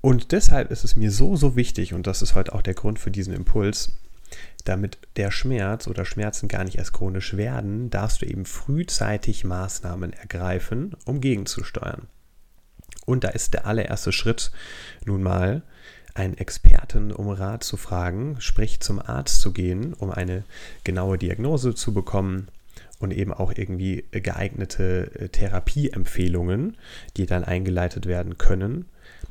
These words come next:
Zum Beispiel Bausteine wie Medikamente, wenn es dann doch irgendwie mal stärker ist, Krankengymnastik, Psychotherapie kommt auch ab und zu mal dazu, wenn es irgendwie auch, äh, was mit der Psyche zu tun hat, oder Schmerzbewältigungstra-,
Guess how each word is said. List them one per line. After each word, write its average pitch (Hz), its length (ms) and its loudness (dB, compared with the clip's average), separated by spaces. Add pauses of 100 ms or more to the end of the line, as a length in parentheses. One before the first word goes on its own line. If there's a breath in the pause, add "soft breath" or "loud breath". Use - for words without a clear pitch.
(240 loud breath)
Zum 160 240 2
Beispiel 95 760 0 (440)
Bausteine 90 680 -2
wie 90 420 -4
Medikamente, 98 840 -4
wenn 92 120 -4
es - 80 -10
dann 90 120 -6
doch 98 140 -6
irgendwie 98 180 -6
mal 92 140 -6
stärker 95 420 -4
ist, - 240 -6 (380 loud breath)
Krankengymnastik, 101 1400 0 (420 loud breath)
Psychotherapie 113 1000 0 (180)
kommt - 240 -6
auch 120 120 -4
ab - 160 -8
und 107 100 2
zu - 140 -2
mal 98 400 -4 (200)
dazu, 98 440 -6
wenn 92 100 -2
es 90 140 -10
irgendwie 92 320 -6
auch, - 300 -8 (100)
äh, 95 100 -6
was 95 160 -6
mit - 120 -4
der - 60 -6
Psyche - 280 2
zu - 120 -4
tun 101 220 0
hat, - 260 -10 (600 loud breath)
oder 90 240 0
Schmerzbewältigungstra-, 98 1400 4